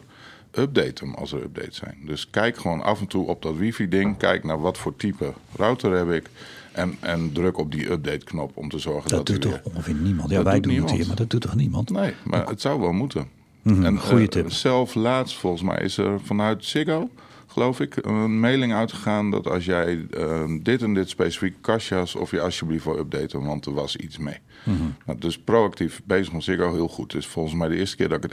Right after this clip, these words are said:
Speaker 1: echt zie dat een provider dat doet.
Speaker 2: Ja, want voor de goede orde, dat router, hè, dat, dat kastje, ik heb in het begin, ook al zou ik beter moeten weten, heb ik niet beseft, dat is helemaal lang geleden, bij de eerste modemkastje van Zon Internet.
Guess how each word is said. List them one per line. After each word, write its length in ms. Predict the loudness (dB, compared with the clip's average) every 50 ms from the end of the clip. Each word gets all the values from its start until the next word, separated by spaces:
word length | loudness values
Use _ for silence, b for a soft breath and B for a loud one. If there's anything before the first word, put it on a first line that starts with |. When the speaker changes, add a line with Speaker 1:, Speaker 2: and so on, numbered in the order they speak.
| -4
Speaker 1:
echt 120 | -4 -4 -4
zie 200 | -4 -2 -2 0
dat 140 | -2 -2 -4
een 100 | -4 -4
provider 540 | -4 -4 -4 -2 -2 -2 -2 -2 -2 -4 -4
dat 180 | -4 -4 -4
doet. 120 | -6 -10 -12 _ B B B B
Speaker 2:
Ja, 100 | B -2
want 160 | 0 0 0 0
voor 140 | 0 0
de 60 | 0 0
goede 260 | 0 -2 -2 -2 -2
orde, 480 | -2 0 0 2 2 2 0 0 0
dat 180 | 0 -2 0 0
router, 540 | 2 2 4 4 4 4 2 0 -2 -2 -2
hè, 80 | -2
dat, 200 | -2 -2 -4 -4
dat 220 | -4 -4 -4 -4 0
kastje, 440 | 2 2 2 2 0 0 0 -2 -2 B B B B B B B B B B B B B
ik 180 | -6 -4 0
heb 180 | 0 0 0 2
in 100 | 2 2
het 120 | 2 2
begin, 420 | 2 0 2 6 6 8 8 6 6
ook 200 | 4 2 4 4
al 100 | 2 4
zou 220 | 4 4 4 4
ik 60 | 4
beter 300 | 4 4 4 4 4 2
moeten 280 | 2 0 0 0 -2 -2
weten, 460 | -2 0 0 -2 0 0 0 0 -2 -2
heb 260 | -4 -4 -4 -2 -4
ik 140 | -4 0 2
niet 180 | 2 2 2
beseft, 580 | 0 -2 0 2 2 2 2 2 -2 -8 -8 -6
dat 120 | -4 -4
is 80 | -2 2
helemaal 280 | 2 4 4 4 4 4
lang 200 | 6 4 4 4
geleden, 340 | 4 2 2 4 2 2 2
bij 120 | 0 0
de 80 | 0 2
eerste 600 | 4 4 4 4 2 2 2 4 4 4 2 2
modemkastje 720 | 2 4 4 6 6 4 4 0 0 0 0 0 0 0
van 160 | 2 2 2 2
Zon 320 | 2 2 2 4 4 4
Internet. 560 | 4 2 2 2 0 -2 -2 -2 -4 -8 -14